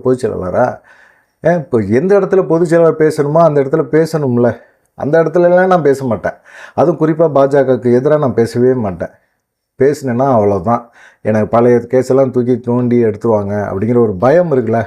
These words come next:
பயமா இருந்தா அப்புறம் எங்க கட்சியை எப்படி வழி நடத்துறது? இந்த கட்சி அ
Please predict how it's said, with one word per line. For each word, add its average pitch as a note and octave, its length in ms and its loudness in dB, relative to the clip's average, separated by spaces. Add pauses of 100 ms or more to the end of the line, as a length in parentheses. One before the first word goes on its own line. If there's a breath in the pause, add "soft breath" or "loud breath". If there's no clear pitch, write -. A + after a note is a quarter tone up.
(200)
பயமா D3 340 2
இருந்தா B2 220 0
அப்புறம் A2+ 200 -4
எங்க G#2 120 -4
கட்சியை A2 240 0
எப்படி A#2 180 -2
வழி A2 220 0
நடத்துறது? F2+ 420 -4 (540 loud breath)
இந்த C3 180 0
கட்சி C3 260 0
அ - 20 2